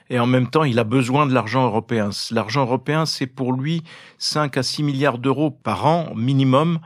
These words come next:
Et il a impérativement besoin de cet argent. Donc, euh, il va probablement, euh, obtenir cet argent à la condition de, enfin, c'est toujours une forme de chantage chez lui,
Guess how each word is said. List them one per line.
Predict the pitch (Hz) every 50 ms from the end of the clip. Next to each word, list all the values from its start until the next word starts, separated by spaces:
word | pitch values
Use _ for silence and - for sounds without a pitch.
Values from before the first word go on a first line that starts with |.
| - - - - - - _
Et | - 120
il | 123 120 117 123
a | 117 78 -
impérativement | 127 135 131 - 165 151 135 139 135 - - 123 104 131 123 120
besoin | 110 104 120 120 104 127 127 117
de | 110
cet | 104 - 98 87 -
argent. | 98 85 104 104 131 147 151 127
Donc, | 104 110 110 107 - -
euh, | 110 104 107 - - - - - _ -
il | 117 117 110
va | 95 113 117 107
probablement, | - - 117 117 101 113 107 104 110 110 107 120 127 127 139 143 135 120
euh, | 104 98 101 101 92 92 - - 65 65
obtenir | - - - - - 131 127 135 135 123 120 113 -
cet | - - 127 113 -
argent | 120 104 98 101 104 127 147 - -
à | - 120
la | 117 120 110
condition | - - 135 131 120 113 117 113 - - - 143 143 139 131 131
de, | 127 104 95 120 127 135 135
enfin, | 113 - - 120
c'est | 110 - 110
toujours | - - 151 160 147 147
une | 135
forme | 123 - 127 127 127
de | 123 120
chantage | - - 139 131 - - 135 120 127 -
chez | - - 123
lui, | 117 117 127 143 147